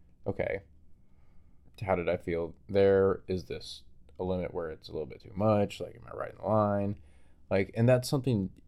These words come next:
you can experiment with if you enjoy going out and, and socializing with, with alcohol. But I think the most dangerous misconception is you have to drink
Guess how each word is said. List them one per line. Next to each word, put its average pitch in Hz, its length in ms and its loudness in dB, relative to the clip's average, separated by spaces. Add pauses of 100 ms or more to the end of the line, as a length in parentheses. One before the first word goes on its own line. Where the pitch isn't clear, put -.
you 101 140 0
can 92 100 2
experiment 90 580 -2
with 80 160 -12
if - 160 -16
you 80 300 -8
enjoy 90 300 -8
going 60 240 -14
out 107 160 -14 (100)
and, 69 240 -18 (500)
and 73 200 -16 (120)
socializing - 800 -6
with, 98 160 -12 (640)
with - 180 -6 (520)
alcohol. - 440 -4 (520)
But 92 280 2 (1160)
I 98 140 2
think 95 260 0
the 90 80 -4
most 95 340 0
dangerous 95 680 -4 (400)
misconception - 920 -8 (340)
is - 460 -6 (460)
you 95 160 0
have - 280 -8
to 92 80 -6
drink 78 500 -10